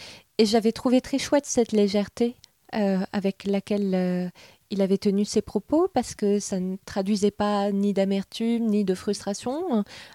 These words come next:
un désir qu'il ne savait pas comment mettre en œuvre, euh, avec, euh, avec sa compagne. Et je pense que c'est important de pouvoir le dire. Oui, des fois, je m'ennuie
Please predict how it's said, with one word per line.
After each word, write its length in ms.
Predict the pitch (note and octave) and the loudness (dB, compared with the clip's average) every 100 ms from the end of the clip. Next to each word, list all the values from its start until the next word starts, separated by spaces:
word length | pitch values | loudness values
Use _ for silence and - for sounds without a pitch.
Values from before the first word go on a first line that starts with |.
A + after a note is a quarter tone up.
| - | 2
un 120 | G#3+ | 4
désir 480 | A3+ G#3 F#3 C4+ - | 4 2 0 -2 -4
qu'il 160 | - | -4
ne 80 | G#3 | -2
savait 280 | G3+ G3 F3+ | 0 0 0
pas 120 | G#3 | -2
comment 300 | - G3+ G3 | -2 0 2
mettre 260 | F#3+ F#3+ - | 2 0 -2
en 180 | F#3+ F#3+ | 0 2
œuvre, 360 | G3+ G#3+ G#3 | 2 0 0
euh, 120 | F3 F#3 - - - - | -2 -2 -10 -18 -20 -8
avec, 420 | G3+ G3 G3 - | -2 -2 -4 -4
euh, 420 | F#3+ F3+ F3+ F#3 - - | -2 -2 -2 -6 -10 -10
avec 180 | F#3+ F#3+ | -6 -6
sa 160 | - F#3+ | -4 -2
compagne. 560 | G3 G3+ A#3+ C#4+ A#3+ G3 - - - - _ | -2 0 0 2 0 -2 -12 -20 -20 -20 _
Et 40 | G3+ | -6
je 140 | - | -2
pense 240 | A#3+ A#3+ | -2 -2
que 100 | - | -2
c'est 220 | G#3+ G3+ F#3+ | 0 2 2
important 480 | F#3+ - G3 C4 | 0 -4 -4 -4
de 60 | A#3+ - | -4 -6
pouvoir 280 | G3+ G3+ G#3 | -2 0 2
le 120 | G#3 | 2
dire. 220 | G#3 D4 C4 | 2 0 0
Oui, 60 | A3 | 0
des 120 | G#3+ | 0
fois, 220 | - A#3 | 2 2
je 100 | G#3 | 2
m'ennuie 580 | G#3 G#3+ A3 C#4 D#4+ | 0 0 0 0 -4